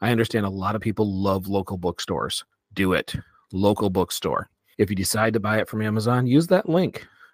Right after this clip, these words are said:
Realistic Sustainability gets about a four percent kickback for it, but you don't necessarily have to.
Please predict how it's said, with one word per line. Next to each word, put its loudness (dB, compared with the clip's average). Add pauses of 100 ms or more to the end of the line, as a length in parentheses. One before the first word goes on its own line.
Realistic 0
Sustainability -2
gets -2
about -2
a -2
four -4
percent -6
kickback -4
for 2
it, -2 (180)
but 6
you 4
don't 2
necessarily -4
have -8
to. -6